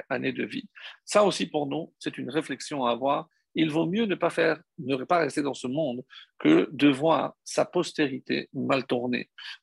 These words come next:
Donc, c'est à, vraiment à réfléchir parce que ça laisse vraiment, euh, sujet à, à méditation. Alors, les Aviv Garam, Kihyon Einayim, à cause des femmes qui faisaient de l'encens, comme Rachid le rapporte,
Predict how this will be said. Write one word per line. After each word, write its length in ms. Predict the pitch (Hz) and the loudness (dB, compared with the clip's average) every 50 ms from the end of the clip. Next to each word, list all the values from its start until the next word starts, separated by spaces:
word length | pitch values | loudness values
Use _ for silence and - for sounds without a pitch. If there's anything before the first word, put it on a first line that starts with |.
| _ - | _ 0
Donc, 280 | 135 160 180 - - _ _ - | 2 2 2 0 -4 _ _ -12
c'est 540 | - - - 180 170 165 160 156 147 143 135 110 - - | -6 0 2 4 4 4 4 2 2 0 -2 -4 -4 -2
à, 200 | - 147 120 - | -2 -2 -2 -2
vraiment 340 | 131 113 127 151 156 160 151 | -4 0 2 4 4 6 6
à 100 | 131 120 | 6 4
réfléchir 580 | 120 131 123 - 127 117 - - 139 143 151 143 - - - - - _ | 2 0 -2 -4 -4 -2 -2 0 0 0 0 -2 -4 -14 -20 -20 -10 _
parce 140 | - 131 - | -6 -4 -4
que 80 | - 135 | -4 -2
ça 160 | - 139 123 | 0 0 2
laisse 340 | 120 135 139 - - - - _ _ - - - - - - 120 110 | 2 0 -2 -4 -8 -14 -16 _ _ -20 -20 -18 -14 -12 -10 -10 -8
vraiment, 500 | - - 135 131 131 139 143 143 131 123 | -4 -2 0 2 2 2 2 2 2 0
euh, 480 | 120 117 120 - - 120 - - - - | -2 -2 -2 -4 -4 -4 -6 -6 -8 -10
sujet 400 | - - 123 117 117 139 139 131 | -8 -6 -6 -2 0 2 2 4
à, 100 | 120 - | 2 2
à 420 | - - - - - - - - | -2 -4 -4 -6 -6 -6 -6 -4
méditation. 640 | 120 123 127 120 117 113 - 113 - - - - - _ _ _ - - - - - - - - - - | -2 0 0 0 -2 -2 -4 -4 -4 -4 -6 -8 -12 _ _ _ -18 -16 -14 -12 -12 -12 -12 -4 2 4
Alors, 360 | 147 165 202 214 - - _ _ _ _ _ _ _ _ _ - | 6 6 6 6 4 0 _ _ _ _ _ _ _ _ _ 0
les 180 | - 139 175 180 | 4 6 6 6
Aviv 380 | - 185 185 202 269 277 262 | 6 4 2 2 -2 -2 -2
Garam, 480 | 214 226 214 220 240 214 180 175 190 196 _ _ _ _ _ _ _ _ _ _ _ _ _ _ _ _ _ _ _ _ _ _ - | 0 0 0 0 -2 -4 -6 -8 -10 -16 _ _ _ _ _ _ _ _ _ _ _ _ _ _ _ _ _ _ _ _ _ _ -8
Kihyon 400 | - 175 175 156 175 214 220 202 | -4 -4 -4 -2 -2 -4 -4 -4
Einayim, 460 | 180 180 190 190 190 185 160 - 147 - _ _ _ _ _ _ _ _ | -6 -6 -6 -6 -6 -6 -8 -12 -14 -20 _ _ _ _ _ _ _ _
à 140 | - 165 160 | 2 2 2
cause 280 | - - 202 202 196 165 | 4 4 4 4 4 4
des 120 | 180 180 | 2 0
femmes 440 | 175 - - 170 170 170 170 170 160 | 0 2 2 2 2 2 0 -4 -10
qui 300 | - - - 165 170 165 | -14 -10 -8 -6 -6 -6
faisaient 360 | 160 - 156 147 143 160 160 | -2 -2 -2 0 2 2 0
de 100 | 147 151 | 0 0
l'encens, 500 | 147 151 151 147 - - 156 156 156 - | 0 0 -2 -2 -2 -2 -4 -4 -4 -6
comme 160 | - 139 131 | -8 -8 -6
Rachid 320 | 127 135 135 - - 127 123 | -4 -4 -4 -4 -4 -6 -4
le 60 | 120 | -2
rapporte, 440 | 120 127 117 - - 147 165 165 | 0 0 0 2 2 2 2 0